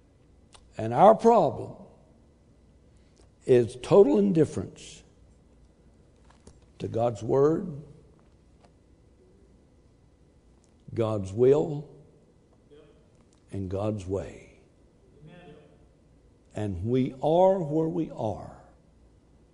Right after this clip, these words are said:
because of our indifference to "Thus saith the Lord."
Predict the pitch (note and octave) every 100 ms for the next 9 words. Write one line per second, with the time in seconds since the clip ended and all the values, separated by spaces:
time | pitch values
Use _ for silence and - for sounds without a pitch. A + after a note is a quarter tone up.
0 | - A2+ A2 G#2+ G2 F2+ F2+ F#2+ F2+ F2
1 | F2 F#3+ - - - - - - _ _
2 | - F3 E3+ - _ _ _ - F#2+ E2+
3 | A2 B2+ B2+ C3+ - - - _ _ _
4 | _ - - - _ _ _ - - -
5 | G2+ F#2+ - F2 B1 -